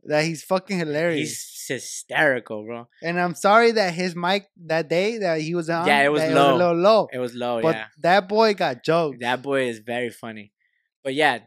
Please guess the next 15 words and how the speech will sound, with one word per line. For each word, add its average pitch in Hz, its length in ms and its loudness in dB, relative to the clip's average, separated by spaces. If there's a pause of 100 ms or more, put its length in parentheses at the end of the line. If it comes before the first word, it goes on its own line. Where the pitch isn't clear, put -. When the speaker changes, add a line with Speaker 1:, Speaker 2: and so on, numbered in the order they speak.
Speaker 2:
definitely 165 1000 -4
one 131 240 -8
of 143 40 -6
my 143 100 -2
favorite 135 320 -4
episodes 139 540 -4
is, 113 360 -8 (880)
I'll 175 140 4
give 208 120 -2
you 226 60 -6
my 202 120 2
top 151 240 0
three. 110 220 -16 (380)
Speaker 1:
Okay. 139 100 -2
Speaker 2:
Alfred, 220 460 4